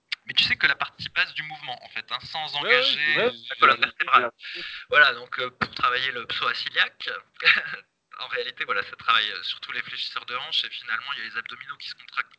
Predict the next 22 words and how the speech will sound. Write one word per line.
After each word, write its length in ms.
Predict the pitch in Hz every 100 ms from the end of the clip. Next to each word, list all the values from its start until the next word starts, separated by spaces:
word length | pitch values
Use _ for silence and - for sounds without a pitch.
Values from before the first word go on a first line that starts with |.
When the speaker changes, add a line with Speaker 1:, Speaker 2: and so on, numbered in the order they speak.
| 151
Speaker 1:
un 120 | -
peu 80 | 139
en 60 |
isométrie. 560 | 139 127 139 147 - -
Et 80 | 135
encore, 340 | 120 - 165 135
hein, 40 |
si 140 | 139 -
la 80 | -
personne 340 | 143 - 127
est 60 | 120
cambrée, 480 | 123 123 127 135 110
euh, 80 | 92 -
il 240 | 131 127 -
n'y 60 |
a 20 | 107
même 120 | 123
pas 120 | 135
de 80 | 135
contraction 400 | - - 127 - 120
des 120 | 113
abdos. 220 | - -